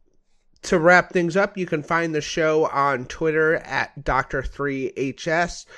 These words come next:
You can email the show at doctor three H S at gmail dot com. If you wanna leave us a comment for a hundredth episode,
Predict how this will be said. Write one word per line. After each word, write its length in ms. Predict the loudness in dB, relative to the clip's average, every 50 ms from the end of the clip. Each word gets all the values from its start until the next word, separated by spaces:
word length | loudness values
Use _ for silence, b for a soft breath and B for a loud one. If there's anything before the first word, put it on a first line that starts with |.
| B B B B B
You 180 | -8 -8 -6 -4
can 340 | -2 -2 -2 -4 -6 -6
email 440 | -4 -2 0 0 0 0 0 0 0
the 100 | 0 0
show 540 | -2 -2 0 0 2 4 4 2 2 0 -2
at 440 | -4 -2 0 0 0 0 -2 -4 -4
doctor 380 | 0 2 0 0 0 -2 -6
three 320 | -6 -6 -4 -4 -4 -4 -4
H 360 | -4 -4 -4 -6 -6 -6 -6
S 260 | -6 -6 -6 -6 -8 -12 -8 -6
at 300 | -4 -4 -4 -4 -8 -10
gmail 460 | -8 -6 -6 -4 -2 -2 -2 -2 -2
dot 240 | -2 -4 -4 -6 -6
com. 480 | -4 0 0 0 0 -2 -4 -8 -14 -16
If 160 | -16 -14 -10
you 60 | -8
wanna 140 | -6 -6 -6
leave 200 | -6 -6 -6 -4
us 160 | -6 -6 -6
a 40 | -8
comment 420 | -12 -10 -8 -8 -8 -10 -12 -12 -8
for 140 | -8 -6
a 40 | -6
hundredth 380 | -6 -8 -10 -10 -10 -12 -10 -8
episode, 540 | -8 -6 -6 -6 -6 -4 -2 -2 -2 -2